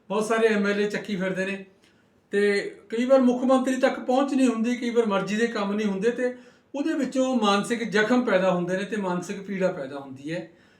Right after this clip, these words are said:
ਤੇ ਉਸ ਪੀੜਾ ਨੂੰ ਰੋਕਣ ਵਾਸਤੇ ਕੁਲਤਾਰ ਸਿੰਘ ਸੰਧਵਾਂ ਹੋਰਾਂ ਨੇ ਕੁਝ ਅਫਸਰਾਂ ਨੂੰ ਸ਼ਾਇਦ ਤਲਬ ਕੀਤਾ ਸੀ, ਜਿੱਦਾਂ ਦੀਆਂ ਸੂਚਨਾਵਾਂ ਪਲੇਟਫਾਰਮ ਸੋਸ਼ਲ ਮੀਡੀਆ ਰਾਹੀਂ ਸਾਡੇ ਧਿਆਨ ਵਿੱਚ ਆ ਰਹੀਆਂ ਨੇ। ਤੇ ਕੁਲਤਾਰ ਸਿੰਘ ਸੰਧਵਾਂ ਵੱਲੋਂ ਉਹਨਾਂ ਸਾਰੇ ਐਮ ਐਲ ਏਜ਼ ਜਾਂ ਸਾਰੇ ਅਫਸਰਾਂ ਨੂੰ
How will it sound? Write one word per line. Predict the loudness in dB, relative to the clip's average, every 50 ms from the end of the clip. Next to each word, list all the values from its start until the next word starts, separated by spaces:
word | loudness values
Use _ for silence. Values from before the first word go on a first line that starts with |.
| _ _
ਤੇ | 0 4 6
ਉਸ | 6 6 6 6 4 2 0 -2 -2
ਪੀੜਾ | 0 0 2 4 4 4
ਨੂੰ | 4 2 2
ਰੋਕਣ | 0 0 0 -2 -2 0
ਵਾਸਤੇ | 2 2 2 2 0 -2 -4 -4 -2
ਕੁਲਤਾਰ | -2 -2 -2 -2 -2 -4 -4 -4
ਸਿੰਘ | -4 -4 -4 -4
ਸੰਧਵਾਂ | -6 -6 -8 -6 -6 -4 -4
ਹੋਰਾਂ | -2 -2 -2 -4
ਨੇ | -4 -4 -6 -8 -10 -16 _ _ _ _ _ _ _ _ _ _
ਕੁਝ | -4 -4 -2 -2
ਅਫਸਰਾਂ | -2 -2 -4 -2 -2 0 0 0
ਨੂੰ | 0 -2
ਸ਼ਾਇਦ | -2 -2 -2 -2 -2 0
ਤਲਬ | 0 0 0 0 -2 -4
ਕੀਤਾ | -8 -8 -6 -6 -6 -6
ਸੀ, | -6 -8 -10
ਜਿੱਦਾਂ | -8 -4 -4 -2 -2
ਦੀਆਂ | -2 -2 -2 -4
ਸੂਚਨਾਵਾਂ | -4 -6 -8 -8 -6 -6 -4 -4 -4 -4 -4
ਪਲੇਟਫਾਰਮ | -6 -6 -6 -6 -6 -8 -8 -8 -8 -8 -8 -12 -14 -18 _ _ _ _
ਸੋਸ਼ਲ | -8 -6 -6 -4 -4 -2
ਮੀਡੀਆ | 0 0 0 2 2 2
ਰਾਹੀਂ | 2 2 0 -2
ਸਾਡੇ | -2 -4 -6 -6 -6 -8 -8 -8 -10
ਧਿਆਨ | -8 -6 -6 -6
ਵਿੱਚ | -6 -8 -8 -8
ਆ | -8 -6
ਰਹੀਆਂ | -6 -8 -8 -6 -6
ਨੇ। | -6 -6 -8 -8 -12 -18 _ _ _ _ _ _ _ _ _
ਤੇ | -6 -6
ਕੁਲਤਾਰ | -4 -2 -2 0 4 6 6 6 6
ਸਿੰਘ | 6 4 2 2 4
ਸੰਧਵਾਂ | 2 0 0 0 2 2 2
ਵੱਲੋਂ | 2 2 2 2 2 0 -2 -4 -6 -8
ਉਹਨਾਂ | -4 -2 0 0 0
ਸਾਰੇ | 0 0 0 0 2 0 0 -2 -2 -4 -10 -16 -20 -20 _ _ -6
ਐਮ | -4 -2 -2 0 0
ਐਲ | 0 0 0
ਏਜ਼ | 0 0 -2 -4 -8 -10
ਜਾਂ | -10 -10 -8
ਸਾਰੇ | -6 -6 -6 -6 -6 -6
ਅਫਸਰਾਂ | -6 -8 -8 -6 -6 -4
ਨੂੰ | -4 -6 -8 -10